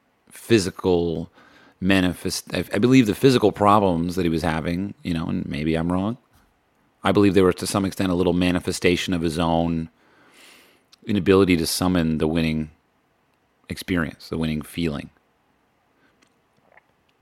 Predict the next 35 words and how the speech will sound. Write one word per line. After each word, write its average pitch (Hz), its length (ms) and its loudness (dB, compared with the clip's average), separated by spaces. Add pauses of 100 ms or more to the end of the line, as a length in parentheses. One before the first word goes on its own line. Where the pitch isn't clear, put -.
(640)
Oh, 92 100 0
I 87 120 0
can't 95 200 -2
go 92 80 2
on 82 80 0
a 76 60 -2
date 73 300 -2
because 73 200 -8
I'm 64 160 -14
sick. - 460 -12 (300)
No, 113 120 0
I 98 60 -2
just 82 180 -8
don't. 76 240 -8 (220)
I 80 100 -8
don't 76 160 -6
want 73 180 -10
to. - 80 -12
Or, - 180 -12
no, 87 80 -6
that's 80 180 -6
not 71 120 -8
a - 20 -8
bad, 76 220 -10
that's 80 160 -8
a - 20 -12
bad 73 140 -4
example. 71 360 -12
But 85 220 -8
you 104 80 -2
know 104 80 2
what 90 60 0
I'm 82 80 -4
saying? 76 300 -10
Like, 73 200 -12